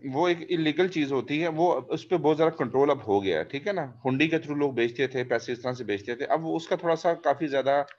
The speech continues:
अ, उस पे काफी ज्यादा grip हो गई है। अब ज्यादातर banking के through ही आता है पैसा, ठीक है। या अगर कोई currency लेके आ रहा होता है, या वो gold की शक्ल में लाता है, या कोई किसी goods की शक्ल में लाता है, तो उस पे, अ, जाहिर है कि, अ,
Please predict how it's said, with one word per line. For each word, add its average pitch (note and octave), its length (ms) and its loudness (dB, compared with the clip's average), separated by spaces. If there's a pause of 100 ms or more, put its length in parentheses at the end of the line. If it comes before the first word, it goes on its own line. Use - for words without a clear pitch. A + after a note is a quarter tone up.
(300)
अ, A#2+ 260 4
उस B2 160 -8
पे D3+ 80 -4
काफी B2+ 280 0
ज्यादा C3 160 0
grip A#2+ 320 -2
हो F2+ 100 0
गई B2+ 160 0
है। C#3 60 -2
अब A#2+ 140 -4
ज्यादातर A#2 280 -2
banking A2+ 380 -2
के D3 60 -4
through B2+ 200 -2
ही G#2 60 2
आता D#2+ 240 -2
है F2 40 -8
पैसा, D2 260 -8
ठीक D#3 240 -10
है। D3 140 -6 (360)
या D3+ 200 2
अगर D3+ 120 2
कोई D#3 160 -6
currency C3 360 -2
लेके D3 280 -2
आ C#3 100 6
रहा C3+ 120 6
होता C3 180 2
है, C3+ 100 0
या C3 140 -2
वो C3 220 -2
gold B2 320 0
की D#3+ 60 -12
शक्ल C#3+ 220 -4
में C3+ 80 -4
लाता A#2+ 320 0
है, B2 140 -2
या B2+ 100 -6
कोई C3 220 -6 (400)
किसी C3+ 200 -4
goods D3+ 260 0
की F#3 100 -4
शक्ल C#3+ 220 -2
में C#3 100 -2
लाता A#2 220 2
है, B2 80 -4
तो C3+ 60 -4
उस B2+ 160 -8
पे, B2+ 320 -4
अ, - 20 2
जाहिर A#2 220 2
है C3+ 60 0
कि, C3 300 -2 (380)
अ, G#2+ 280 2